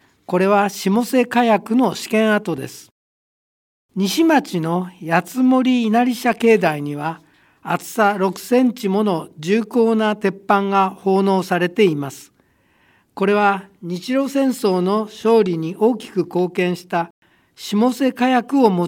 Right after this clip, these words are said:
いた大砲の試し撃ちに使用された鉄板です。下瀬火薬は明治時代の海軍技師、下瀬正親が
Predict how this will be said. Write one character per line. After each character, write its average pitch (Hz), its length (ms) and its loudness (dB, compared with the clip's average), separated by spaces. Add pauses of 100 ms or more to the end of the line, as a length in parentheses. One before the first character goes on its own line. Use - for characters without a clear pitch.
(200)
い 180 100 -4
た 151 320 -4 (560)
大 214 240 2
砲 214 340 2
の 214 340 2
試 208 280 0
し 262 180 0
撃 240 120 0
ち 233 180 -4
に 254 340 -2 (220)
使 233 160 -2
用 185 200 4
さ 165 200 -4
れ 180 100 -2
た 233 380 0 (240)
鉄 - 160 -4
板 175 220 2
で 156 180 -4
す。 - 180 -18 (1000)
下 240 320 0
瀬 285 140 0
火 294 140 2
薬 233 300 2
は 160 300 -2 (380)
明 226 240 4
治 240 140 -6
時 247 140 -4
代 233 240 4
の 170 140 -4
海 202 260 0
軍 233 240 0
技 208 140 -2
師、 - 200 -14 (300)
下 247 380 0
瀬 180 180 -2
正 170 340 -2
親 - 340 -6
が 170 280 -4